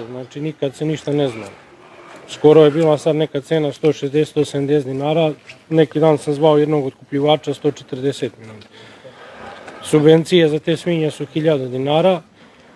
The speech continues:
Prodam sad svinju, čekam februar da predam za subvenciju.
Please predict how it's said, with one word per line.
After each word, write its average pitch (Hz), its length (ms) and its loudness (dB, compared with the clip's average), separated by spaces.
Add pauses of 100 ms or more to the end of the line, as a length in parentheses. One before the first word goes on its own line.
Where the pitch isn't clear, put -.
(200)
Prodam 170 380 6
sad 170 260 2
svinju, 185 440 -2
čekam 175 340 -4
februar 160 360 0
da 156 140 0
predam 156 360 2
za 127 80 -8
subvenciju. 131 520 -8